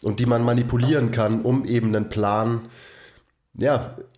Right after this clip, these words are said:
wirklich individuell zu gestalten und sinnvoll zu gestalten für jemanden. Und das macht am Ende jem-, halt gutes Programming aus, dass man erstens die Informationen, die man von jemandem bekommt, immer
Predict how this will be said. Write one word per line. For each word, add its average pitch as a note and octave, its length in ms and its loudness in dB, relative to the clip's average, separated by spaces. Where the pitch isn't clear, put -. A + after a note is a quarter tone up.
wirklich B2 320 0
individuell B2 480 2
zu A#2+ 140 -4
gestalten B2 680 -2
und A2 440 -2
sinnvoll A#2 600 0
zu F#2+ 140 -6
gestalten F2+ 480 -2
für F#2 120 -6
jemanden. E2+ 400 -2
Und F#2 140 -8
das G2+ 100 -4
macht A2+ 220 -2
am G2+ 100 -4
Ende G#2+ 220 0
jem-, G#2+ 340 -2
halt G2+ 260 -4
gutes B2 340 0
Programming A2 540 0
aus, A2+ 380 -2
dass - 180 -6
man G2+ 220 0
erstens A#2 400 -2
die A2+ 80 -4
Informationen, G#2+ 720 -2
die A2+ 80 0
man A2 160 0
von G#2+ 420 -2
jemandem G#2+ 460 -2
bekommt, A#2 540 -2
immer A#2 580 0